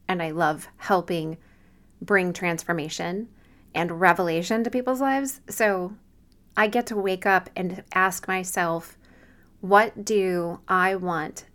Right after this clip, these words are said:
to give away to bring transformation to your life today?"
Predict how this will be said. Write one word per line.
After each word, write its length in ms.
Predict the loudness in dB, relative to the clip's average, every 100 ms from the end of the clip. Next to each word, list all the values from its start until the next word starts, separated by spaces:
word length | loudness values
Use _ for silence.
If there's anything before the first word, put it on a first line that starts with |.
| -12
to 100 | -4
give 200 | -2 -2
away 480 | -2 -2 -2 -4 -10 -20 _ _ _ -4
to 80 | -2
bring 240 | 0 -2
transformation 1000 | -2 -4 -4 -6 -4 -4 -6 -8 -8 -10 -12 -6
to 120 | -6
your 360 | -2 2 2
life 560 | 4 0 -2 -6 -14 -20 -20 -14
today?" 380 | -10 -8 -10 -10